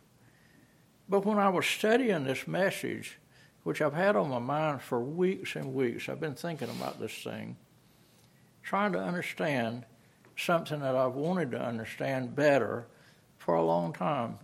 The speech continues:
And I think that these thoughts, I'm sure that there are many things that could be said, uh, in addition to what is being said right now, but I really do believe that this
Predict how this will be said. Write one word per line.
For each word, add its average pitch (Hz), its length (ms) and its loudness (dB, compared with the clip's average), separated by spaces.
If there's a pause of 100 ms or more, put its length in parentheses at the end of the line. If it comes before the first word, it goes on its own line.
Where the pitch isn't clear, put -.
And 147 160 2
I 170 80 6
think 226 400 -2 (640)
that 151 180 4
these 190 340 4
thoughts, 160 460 4 (760)
I'm 220 220 2
sure 185 280 4
that 147 120 2
there 131 160 2
are 131 60 4
many 156 340 0
things 127 400 -2
that 107 160 -4
could 123 140 -6
be 131 120 -2
said, 160 600 2 (1000)
uh, 127 540 0 (580)
in 151 160 2
addition 151 540 2
to 123 160 2
what 131 400 0
is 117 180 0
being 151 320 2
said 160 320 4
right 135 260 0
now, 147 380 -2 (480)
but 143 140 0
I 143 80 6
really 185 400 6
do 170 180 6
believe 151 540 6
that 117 180 -2
this 147 280 0